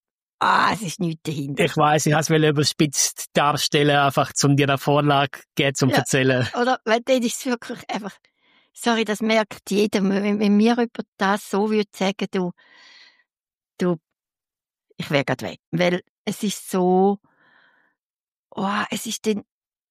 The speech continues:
Speaker 1: entwürdigend für beide eigentlich, wenn man es so sagt. Man ist sich selber ja überhaupt nicht treu und, und, und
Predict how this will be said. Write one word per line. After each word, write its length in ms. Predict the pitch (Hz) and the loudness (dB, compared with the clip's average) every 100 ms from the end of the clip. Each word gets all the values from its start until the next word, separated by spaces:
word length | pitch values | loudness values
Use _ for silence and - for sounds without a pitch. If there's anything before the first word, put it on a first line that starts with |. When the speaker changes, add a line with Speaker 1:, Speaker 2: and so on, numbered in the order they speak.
| - | -2
Speaker 1:
entwürdigend 800 | 202 - 185 202 226 233 185 165 | 0 0 2 2 2 0 0 -2
für 160 | - 170 | -6 -8
beide 460 | - 165 170 - | -4 -2 -2 -4
eigentlich, 460 | - - 160 151 - | -6 -8 -10 -12 -8
wenn 80 | 156 | -8
man 100 | 147 | -8
es 100 | - | -10
so 280 | 160 - | -14 -12
sagt. 300 | 165 156 143 - - 196 | -10 -8 -10 -12 -16 -10
Man 160 | 196 | -8
ist 140 | 185 - | -8 -10
sich 120 | - | -12
selber 380 | - 185 175 175 | -4 -2 -2 -4
ja 80 | - | -4
überhaupt 720 | 208 214 - 202 196 240 - | -4 -6 -6 -6 -6 -6 -6
nicht 280 | 220 196 - _ - | -6 -6 -12 _ -16
treu 460 | - 160 202 220 | -4 0 0 0
und, 80 | 175 | -2
und, 200 | - 185 | -6 -8
und 400 | - 180 185 180 | -6 -6 -4 -6